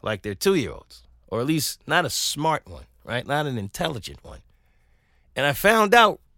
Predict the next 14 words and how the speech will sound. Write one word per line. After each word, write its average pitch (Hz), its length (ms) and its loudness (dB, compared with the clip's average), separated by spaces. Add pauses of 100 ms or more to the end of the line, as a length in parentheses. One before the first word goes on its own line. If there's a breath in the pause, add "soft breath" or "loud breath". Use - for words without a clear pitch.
quickly 131 440 2 (1800)
that 143 180 2
I 170 140 8
was 190 240 2
the 170 120 0
dumb 208 380 6
one 107 220 -4 (1400)
because, 147 640 0 (1600)
you 208 60 4
know, 208 100 8
I'm 190 120 0
talking 190 340 2
to 175 60 2
her 170 240 0